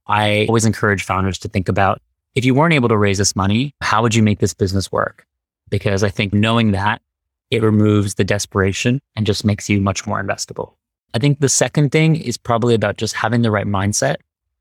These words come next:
If you think about fundraising, it's not easy, right? It's, like, one of the most frustrating and time draining activities that you as a founder have to undertake as part of your company's growth journey. And especially when you have, like, a small team,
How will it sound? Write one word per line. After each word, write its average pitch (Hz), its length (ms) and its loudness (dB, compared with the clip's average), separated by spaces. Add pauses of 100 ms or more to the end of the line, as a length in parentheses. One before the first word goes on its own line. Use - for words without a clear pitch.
(140)
If 107 120 -2
you 113 80 4
think 120 120 2
about 110 300 0
fundraising, 104 720 -2
it's - 140 -10
not 151 180 2
easy, 120 400 0
right? 113 320 -4
It's, - 180 -10
like, 101 180 -2
one 110 140 0
of 107 80 2
the 104 60 2
most 104 380 0 (360)
frustrating 113 720 0
and 107 140 -8
time 107 280 -2
draining 101 300 0
activities 98 760 -2 (440)
that 98 180 -2
you 107 120 2
as 101 120 2
a 98 60 2
founder 101 360 0
have 95 200 -2
to 104 100 -6
undertake 101 500 -2
as 107 100 -4
part 101 240 -2
of 92 80 -2
your 95 80 -2
company's 98 420 -4
growth 98 240 0
journey. 131 400 -4 (520)
And 104 260 0
especially 139 420 0
when 123 100 4
you 120 80 4
have, 107 220 -2
like, - 180 -10
a - 40 -16
small 104 360 2
team, 110 420 -2